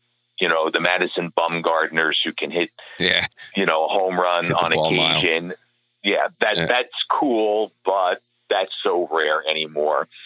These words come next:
Speaker 2: Mm-hmm.
Speaker 1: Um, and, you know, the Players Association, uh, you know, actually likes the idea because the extra position on a roster is gonna go to a hitter, and they got, they're gonna get paid a lot more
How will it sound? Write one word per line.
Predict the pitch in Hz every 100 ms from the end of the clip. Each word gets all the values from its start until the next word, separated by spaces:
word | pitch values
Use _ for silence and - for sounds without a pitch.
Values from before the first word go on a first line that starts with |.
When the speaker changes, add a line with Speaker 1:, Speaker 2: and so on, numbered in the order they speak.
| -
Speaker 2:
Mm-hmm. | 85 90
Speaker 1:
Um, | 92 92 104 -
and, | 165 185
you | 214
know, |
the | 170
Players | - 208 208 -
Association, | 160 143 139 120 120
uh, | 113 120
you | 113 104
know, | 95
actually | 101 - 90
likes | 80 85 90 -
the | 78
idea | 76 - 71 73 - _ _
because | 87 - 92 82 80 - - _ _
the | 80 80 76 73 _ - - - _
extra | 110 117 - 107
position | - 87 98 90 87 78 76 92 _ _ _
on | 87 82
a | 80
roster | 82 87 85 - 82
is | -
gonna | 90 78
go | 90 87
to | 80 73
a |
hitter, | - - 87 80 78 78
and | 78 76
they | 78
got, | 78 71 -
they're | 90
gonna | 85
get | 78 -
paid | 80
a | 78
lot | 80 80 -
more | 78 71